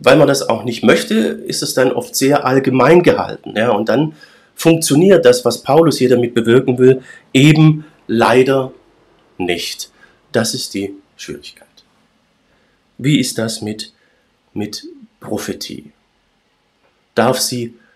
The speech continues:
konkret sein? Ja, aber dann muss sie auch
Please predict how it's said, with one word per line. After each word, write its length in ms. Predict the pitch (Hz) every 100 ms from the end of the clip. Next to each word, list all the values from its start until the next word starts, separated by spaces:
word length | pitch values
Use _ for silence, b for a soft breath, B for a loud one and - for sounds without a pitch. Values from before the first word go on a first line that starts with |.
| b _
konkret 560 | - 123 117 - 113 117
sein? 260 | - - - _ _ _ _ _ _ _ _ _ _ _ _ _ _ _ _ _ _ _
Ja, 460 | 104 101 113 156 -
aber 200 | 117 117
dann 420 | 113 117 143 147 B B B -
muss 300 | 117 131 -
sie 140 | 131
auch 300 | - 101 -